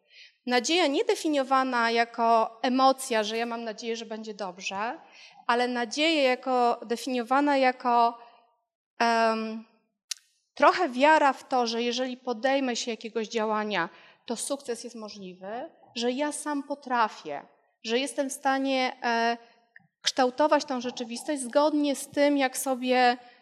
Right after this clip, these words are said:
wymyśliłem, czy jak sobie, jak zaplanowałem i że to się uda. A do tego potrzebna jest nam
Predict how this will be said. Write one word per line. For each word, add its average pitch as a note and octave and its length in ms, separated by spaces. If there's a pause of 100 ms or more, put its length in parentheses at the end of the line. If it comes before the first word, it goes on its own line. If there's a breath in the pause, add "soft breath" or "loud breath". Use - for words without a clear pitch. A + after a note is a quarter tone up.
wymyśliłem, C4 800
czy B3+ 120
jak B3 160
sobie, B3 220 (120)
jak A#3+ 160
zaplanowałem G#3+ 920 (100)
i B3+ 60
że A#3+ 140
to B3 160
się A#3+ 200
uda. G3+ 560 (840 loud breath)
A A#3+ 400 (500)
do B3+ 140
tego F4+ 280
potrzebna D#4+ 560
jest C#4 360
nam C4+ 340